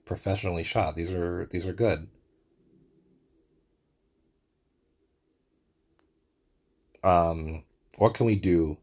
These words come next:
to uplift this thing? I'm Captain Save a Business, okay? That's what I am. I'm Ca-, I'm Captain Save a Community.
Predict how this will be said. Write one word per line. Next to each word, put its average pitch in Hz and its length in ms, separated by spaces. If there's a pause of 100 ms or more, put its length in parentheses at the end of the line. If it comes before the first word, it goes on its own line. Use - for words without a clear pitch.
(500)
to - 160
uplift 90 400
this - 480 (440)
thing? 82 360 (1080)
I'm 156 140
Captain 180 360
Save 139 240
a 107 60
Business, 80 440
okay? 117 360
That's 131 220
what 120 180
I 87 120
am. 73 200 (140)
I'm 147 120
Ca-, 170 200
I'm 147 160
Captain 156 360
Save 131 280
a - 20
Community. 80 580